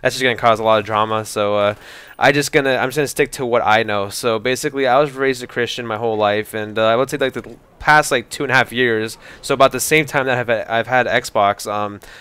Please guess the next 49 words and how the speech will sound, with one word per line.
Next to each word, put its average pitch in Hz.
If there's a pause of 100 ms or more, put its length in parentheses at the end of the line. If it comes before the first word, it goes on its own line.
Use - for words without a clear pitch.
(140)
I 117
have 147
turned 135
into 127
a, 117
a 113
really 123
bad, 113
uh, 101
example, 107
I 98
guess, 101
for 107
Christians, 104
or 104 (300)
I 170
don't 196
know, 170
I 151
don't 170
know 156
what 135
to 120
say. 117
I 113
don't 117
know 110
how 113
to, 107
like, 101
describe -
myself 101
as 95
a 98
Christian. 104
I 107
say, 139
I 139
would 160
say 139
I'm 127
still, 123
like, 117
on 110
good 120
terms 117
with 127
God, 127
because 117